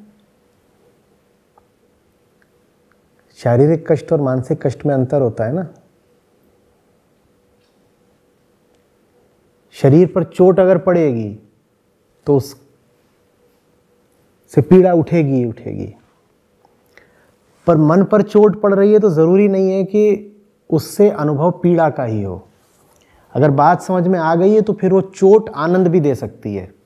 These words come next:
शरीर पर पड़ी चोट सिर्फ पीड़ा ही देगी, फर्क नहीं पड़ता कि आप कौन हैं। शरीर पर चोट पड़ी है तो पीड़ा ही होगी,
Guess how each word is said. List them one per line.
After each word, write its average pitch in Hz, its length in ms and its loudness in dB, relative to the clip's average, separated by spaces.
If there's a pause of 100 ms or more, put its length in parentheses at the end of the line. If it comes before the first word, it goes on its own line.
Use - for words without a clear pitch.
(1300)
शरीर 175 420 2
पर 202 140 0
पड़ी 202 280 2
चोट 214 500 0 (500)
सिर्फ 254 220 4
पीड़ा 208 320 4
ही 208 180 4
देगी, 113 340 0
फर्क 185 300 -2
नहीं 196 160 0
पड़ता 180 300 -2
कि 165 180 0 (1300)
आप 143 240 2
कौन 151 240 0
हैं। 98 180 -14 (1000)
शरीर 147 280 2
पर 165 160 -2
चोट 175 280 0
पड़ी 180 180 2
है 214 60 4
तो 202 100 -2
पीड़ा 185 280 0
ही 196 160 2
होगी, 139 360 -2